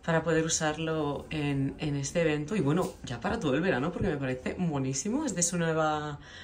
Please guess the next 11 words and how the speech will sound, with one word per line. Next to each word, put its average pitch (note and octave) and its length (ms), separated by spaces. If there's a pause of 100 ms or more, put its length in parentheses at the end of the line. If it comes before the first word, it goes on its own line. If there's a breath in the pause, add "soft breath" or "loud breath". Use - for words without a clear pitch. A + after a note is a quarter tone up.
(100)
de F3 60
su E3 100
nueva D#3+ 160
colección. F3 640 (680 loud breath)
Y G#3+ 120
nada, E3 340
eso. C3+ 400 (220)
Em, E3 1000 (180)
nos D#3 240
vamos E3+ 380
corriendo G3 680